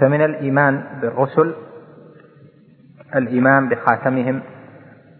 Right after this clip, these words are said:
محمد عليه الصلاة والسلام، وذكرنا لكم معنى الإيمان به عليه الصلاة والسلام. لكن من الإيمان به اتباع سنته، ومن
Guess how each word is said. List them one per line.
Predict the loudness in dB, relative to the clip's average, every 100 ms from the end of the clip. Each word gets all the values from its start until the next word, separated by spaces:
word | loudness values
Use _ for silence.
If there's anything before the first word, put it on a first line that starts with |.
| _ _ _ _ _ _
محمد | -4 0 2 2 2
عليه | 0 0 0 -2
الصلاة | -4 0 0 0
والسلام، | -4 -2 -2 -4 -6 -16 -6
وذكرنا | -2 2 2 2
لكم | 0 -2 -2 0
معنى | 0 0 -4 -4
الإيمان | -8 -6 -4 -2 -2 -4
به | -4 -4
عليه | -2 -6 -8
الصلاة | -8 -4 -4 -6
والسلام. | -14 -16 -20 -20 -20 -20 -20 -20 -2
لكن | 2 2 0 0
من | 0 -2
الإيمان | -6 -10 -8 -2 0 0 0
به | -2 -4 -4 -8 -20 -20 -20 -20 -20 -10
اتباع | -10 -4 2 2 2 -6
سنته، | -4 -2 -4 -6 -14 -20 -20 -20 -20 -20 _ _ _ -2
ومن | 2 4 4